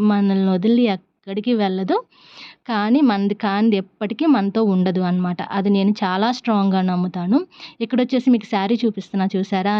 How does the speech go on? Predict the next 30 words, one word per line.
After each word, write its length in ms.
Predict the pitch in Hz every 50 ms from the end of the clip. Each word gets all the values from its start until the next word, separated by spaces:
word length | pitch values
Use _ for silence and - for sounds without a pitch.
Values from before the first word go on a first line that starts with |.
| 202
రీసెంట్‌గా 680 | 190 190 196 202 208 - 233 214 214 208 208 185 196 190 185 190 196 - -
ఈ 100 | 196 196 196 190 196 190
శారీ 500 | - - 208 185 185 180 185 202 208 233 233
నాకెంత 560 | 226 214 214 208 - 202 190 190 190 196 - 214 208
నచ్చిందంటే, 720 | 202 190 185 180 - - 233 233 226 202 190 180 170 190 220 330 392 392 - - - - - - - 202 185
ఆన్‌లైన్‌లో 500 | 185 196 220 233 233 233 220 220 233 254 -
చూడగానే 500 | - 208 202 196 190 180 185 196 220 226
ఆర్డర్ 260 | 208 196 185 196 208
పెట్టేసుకున్నానన్నమాట. 1040 | - 196 190 - 196 202 - _ - 190 190 185 185 185 180 180 180 180 180 180 214 226 - _ _
పింక్, 360 | 233 214 214 233 247 247 - _ _ 302 311 320 262
బ్లూ 220 | 226 214 233 247 240
అనేది 240 | 233 233 233 277 262
my 120 | 240 208 214 -
favorite 500 | - 202 196 202 220 233 233 233 226 -
color 260 | - 185 185 180 180
అన్నమాట. 340 | 175 175 180 180 180 175 - - - _ _ _ _ _ _ _ _ _
So, 160 | _ 220 208
బా 160 | 185 190 185 190 202
నచ్చి 260 | 220 220 208 220 - 226
పెట్టుకున్నాను. 460 | 220 202 - - - 208 196 208 247
మీకు 180 | 247 247 247 226
ఎలా 200 | 208 202 208 220 226
ఉంది 200 | 226 220 220 208
ఏంటి 220 | 196 196 190 240 -
కామెంట్ 420 | - 202 185 190 196 208 226 214
చేయండి, 280 | - 220 190 185 190 220
నచ్చిందా 480 | 208 190 180 180 - - 208 208 208 208
లేదా 320 | 202 190 185 185 180 190 185
అని 160 | 185 180 180
చెప్పేసి. 480 | 180 190 175 - - 175 185 170 - 294